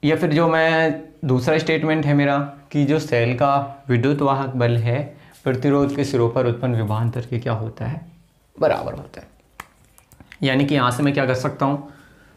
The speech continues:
अब मैं यहाँ से start कर रहा हूँ, इस loop को यहाँ से start कर रहा हूँ कि प्रतिरोध आर वन है, इसमें धारा किस दिशा में बह रही है, इस दिशा में बह रही है।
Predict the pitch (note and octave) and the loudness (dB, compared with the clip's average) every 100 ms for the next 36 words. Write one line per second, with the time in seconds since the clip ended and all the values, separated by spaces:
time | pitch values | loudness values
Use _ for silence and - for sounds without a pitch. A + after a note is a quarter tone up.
0 | _ _ D#3+ D#3 F3+ F#3 - - _ _ | _ _ 0 2 2 0 -6 -20 _ _
1 | _ _ - D3+ D3+ C#3 D#3 D#3+ D3 D3+ | _ _ -2 2 4 2 2 2 2 2
2 | C#3+ C#3+ A#2+ G#2+ A2 - - - C#3 B2+ | 0 0 0 0 -2 -6 -6 0 2 2
3 | B2+ D3+ C3 C3+ C#3+ C3+ - C#3 C3+ C3 | 2 2 4 2 0 -2 -2 -2 0 0
4 | A2+ B2+ - - _ _ _ _ _ - | 0 -2 -8 -20 _ _ _ _ _ -2
5 | D3 E3+ - - - _ - - - - | 0 2 -2 -10 -20 _ -10 -10 -10 -16
6 | _ _ _ _ _ _ - - - _ | _ _ _ _ _ _ -20 -20 -20 _
7 | - D3 D3+ E3+ E3 E3 F#3+ - - - | -2 0 2 2 4 2 2 -2 -10 -20
8 | _ _ _ - - _ - - _ - | _ _ _ -20 -20 _ -20 -20 _ -20
9 | _ _ _ _ - D3+ C3 C3 C#3+ C#3+ | _ _ _ _ -8 -2 0 2 4 4
10 | C3+ C#3+ C#3+ - - - _ - D3 F3+ | 2 0 -4 -18 -20 -20 _ -6 0 2
11 | D3 C#3 D#3+ D#3 C#3+ D3+ D3 D3 D3+ C3+ | 2 2 0 0 0 2 2 2 4 4
12 | A#2 B2+ C3 A#2 - A#2 - A#2 A#2 A2+ | 2 0 -2 -4 -4 -6 -4 -6 -6 -6
13 | A#2 B2+ | -8 -10